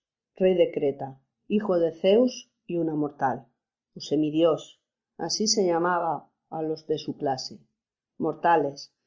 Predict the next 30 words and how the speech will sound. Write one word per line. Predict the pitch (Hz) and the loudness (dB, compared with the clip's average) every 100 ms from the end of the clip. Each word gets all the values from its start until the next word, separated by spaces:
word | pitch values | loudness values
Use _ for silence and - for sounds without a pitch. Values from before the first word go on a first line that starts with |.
| _ | _
pero | 170 170 | 2 4
bendecidos | 160 156 156 156 208 202 196 - | 4 2 0 0 4 4 4 0
por | 160 | -6
su | 160 151 | -4 -6
ascendencia | 151 160 143 160 151 - 147 | -4 -4 -2 -2 -4 -6 -8
divina. | 131 139 139 127 - _ _ _ _ _ | -8 -8 -8 -10 -14 _ _ _ _ _
Sobresalía | - 175 175 - 160 190 226 | 2 4 6 4 4 4 4
por | 208 180 | 2 0
encima | 160 185 170 | 0 0 0
de | 156 | -2
sus | 151 147 | -4 -6
consejeros. | - 143 - 147 - 147 160 - _ _ _ _ _ | -6 -8 -6 -8 -6 -6 -8 -20 _ _ _ _ _
Su | - 170 | -6 -2
cabellera | - 143 156 175 190 151 - - | 2 2 2 2 4 2 -2 -12
era | 160 151 | -8 -8
espesa, | - 170 160 143 135 _ _ _ _ | -2 0 0 -2 -6 _ _ _ _
como | - 170 | -2 2
un | 202 214 | 4 6
matojo | 165 160 165 - 151 | 4 2 -2 0 -2
enmarañado, | 151 151 139 147 139 139 - _ _ _ | -2 -2 -2 -2 -4 -6 -10 _ _ _
y | - | -14
su | - 151 156 | -10 -8 0
pecho | 175 170 147 139 _ _ _ - | 0 0 -6 -8 _ _ _ -2
ancho, | 165 185 180 156 - _ _ _ | 0 0 -4 -10 -10 _ _ _
como | - 151 | -6 -2
la | 143 139 | -2 -2
cubierta | 147 156 147 139 | 0 0 -2 -6
de | |
un | 143 | -4
barco. | 147 131 - - _ | -4 -4 -6 -20 _